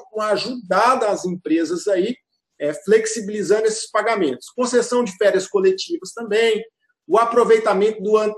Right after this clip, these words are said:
da antecipação de feriados. Então, é,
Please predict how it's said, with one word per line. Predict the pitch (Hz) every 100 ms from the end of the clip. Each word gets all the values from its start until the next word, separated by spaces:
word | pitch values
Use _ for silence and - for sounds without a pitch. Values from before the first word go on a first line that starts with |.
| -
da | 220
antecipação | 190 220 220 214 - 190 - 214
de | 214
feriados. | - 185 226 196 196 196 156 139
Então, | 147 151 185 190 - _ -
é, | 147 156 156 156 147 135